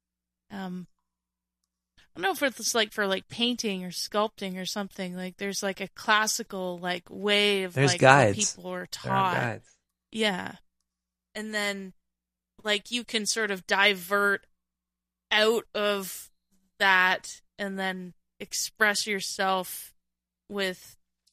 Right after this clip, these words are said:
Speaker 1: in your own way, rather than, like, you know, getting,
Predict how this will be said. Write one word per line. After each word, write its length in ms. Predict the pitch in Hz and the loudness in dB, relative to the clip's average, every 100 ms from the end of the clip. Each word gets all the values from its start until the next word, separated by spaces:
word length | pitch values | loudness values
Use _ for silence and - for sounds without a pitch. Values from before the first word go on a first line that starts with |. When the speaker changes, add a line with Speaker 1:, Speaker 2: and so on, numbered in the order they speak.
| _ _ - | _ _ -12
Speaker 1:
in 140 | 202 | -8
your 180 | 196 196 | -4 -4
own 340 | - 214 220 202 | -2 -2 -2 -4
way, 400 | 185 175 175 180 _ _ _ _ _ _ _ _ _ _ _ _ _ _ _ _ _ | -6 -6 -8 -10 _ _ _ _ _ _ _ _ _ _ _ _ _ _ _ _ _
rather 340 | 214 208 196 196 | 0 0 2 -2
than, 220 | 190 185 | -4 -4
like, 400 | 185 185 180 - _ _ _ _ _ _ _ _ | -2 -2 -4 -16 _ _ _ _ _ _ _ _
you 100 | 226 | -2
know, 120 | 208 | -2
getting, 320 | 196 202 190 | 0 0 -2